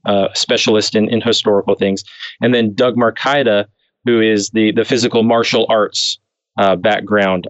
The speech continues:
all three of which are phenomenal individuals. I,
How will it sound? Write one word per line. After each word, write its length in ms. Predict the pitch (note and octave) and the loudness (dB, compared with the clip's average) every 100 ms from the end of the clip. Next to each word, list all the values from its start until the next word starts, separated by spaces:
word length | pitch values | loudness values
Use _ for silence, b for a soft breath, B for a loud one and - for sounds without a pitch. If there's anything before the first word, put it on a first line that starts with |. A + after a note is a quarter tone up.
| - | -2
all 160 | C3 | 0
three 240 | C#3+ D#3 C#3+ | 0 0 0
of 120 | A#2+ | 2
which 360 | B2+ B2 - - | 2 2 -2 -2
are 120 | A2+ | -2
phenomenal 920 | - - A#2+ A#2 A#2 A2+ A#2 A#2+ A2+ A#2+ | -2 -2 0 2 2 2 2 2 0 0
individuals. 840 | A2 G2+ G#2 G#2 G#2 G2+ G2 - _ | 0 2 0 2 2 2 0 -6 _
I, 100 | - | -2